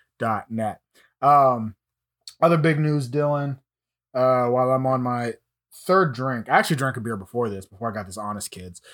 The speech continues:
Uh, <laughs> yeah, d-, yeah, well, so uh, people don't know, I was drinking an Honest Kids before this pe-,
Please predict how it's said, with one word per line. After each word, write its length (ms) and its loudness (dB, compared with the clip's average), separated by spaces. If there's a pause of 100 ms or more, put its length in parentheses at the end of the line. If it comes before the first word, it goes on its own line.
(320)
Uh, 340 -2 (100)
<laughs> 120 -20
yeah, 380 0
d-, 160 -10
yeah, 120 0
well, 320 4
so 480 2 (220)
uh, 120 -4
people 240 0
don't 200 0
know, 280 -2
I 40 -2
was 140 -2
drinking 220 -2
an 100 -4
Honest 340 -2
Kids 240 -8
before 300 -6
this 100 -12
pe-, 200 -6